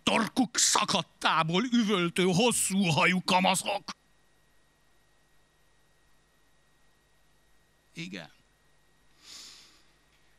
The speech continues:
Nemzedékem legjobbjai miniszterek, államtitkárok, vezérigazgatók lettek.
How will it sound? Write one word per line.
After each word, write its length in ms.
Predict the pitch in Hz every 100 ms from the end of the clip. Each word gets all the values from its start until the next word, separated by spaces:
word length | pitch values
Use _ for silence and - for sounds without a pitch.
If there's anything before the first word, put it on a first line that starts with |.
| _ _ _ _ _ _ _ _ _ _ _
Nemzedékem 680 | - - 170 147 131 - 139
legjobbjai 600 | 180 156 131 123 123 123
miniszterek, 720 | 151 165 - 143 135 - - - _ _ _ _ _ _ _ _
államtitkárok, 840 | - 156 143 131 127 - - - _ _ _ _ _ _ _ _
vezérigazgatók 840 | - 175 147 120 113 110 - - -
lettek. 300 | 123 _ _